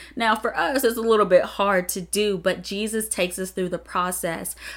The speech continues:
of sanctification, of purification, which is making us more like him, making us better, making us more holy, making us more righteous. And he does that through the process of sanctification.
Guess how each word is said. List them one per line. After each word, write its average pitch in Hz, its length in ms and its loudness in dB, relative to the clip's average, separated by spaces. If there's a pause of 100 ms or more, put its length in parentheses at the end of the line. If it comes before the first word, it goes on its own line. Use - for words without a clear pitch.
(120)
of 190 140 4
sanctification, 185 1000 -2
of 175 120 -10
purification, 190 1040 -4
which 175 220 0
is 175 180 -4
making 180 560 -2
us 165 300 -2
more 170 400 0
like 151 380 -6
him, 139 440 -8 (300)
making 196 440 0
us 185 240 2
better, 170 520 0 (260)
making 208 480 4
us 196 180 2
more 190 260 0
holy, 190 460 4
making 185 520 0
us 196 280 -4
more 175 280 -2
righteous. 170 560 -2
And 170 100 -6
he 175 120 -4
does 170 340 -2
that 175 260 -6
through 175 120 -6
the 160 100 -4
process 175 640 -2
of 180 160 -10
sanctification. - 1120 -6